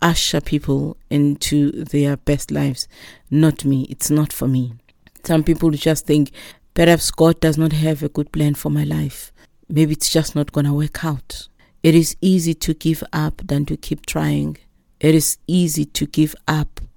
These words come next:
when things have not come in the way that you have planned and hoped for.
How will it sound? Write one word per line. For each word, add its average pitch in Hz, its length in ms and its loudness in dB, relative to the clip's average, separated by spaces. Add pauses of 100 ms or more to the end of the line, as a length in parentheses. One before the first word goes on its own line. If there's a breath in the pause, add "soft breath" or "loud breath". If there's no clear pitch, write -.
(280)
when 147 240 4
things 156 480 0
have 151 340 -2
not 147 260 -2
come 143 400 -2 (420 soft breath)
in 156 180 2
the 147 100 4
way 151 300 2
that 151 220 -4
you 151 60 -2
have - 140 -8
planned 147 260 0
and 147 140 -2
hoped - 340 -4
for. 135 280 -6